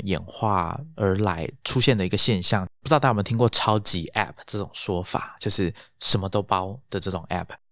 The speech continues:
因为I M它开始流行之后，就慢慢的进入大家的日常生活，所以有很多事情会想要透过I M来完成。除了跟家人朋友的沟通之外，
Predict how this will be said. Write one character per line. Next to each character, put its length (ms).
因 100
为 80
I 280
M 140
它 380
开 140
始 80
流 180
行 220
之 100
后， 240
就 220
慢 200
慢 220
的 140
进 160
入 120
大 160
家 220
的 100
日 60
常 180
生 240
活， 220
所 120
以 20
有 60
很 160
多 140
事 160
情 180
会 160
想 160
要 60
透 120
过 200
I 240
M 80
来 120
完 240
成。 240
除 120
了 60
跟 240
家 220
人 220
朋 140
友 140
的 100
沟 200
通 200
之 140
外， 260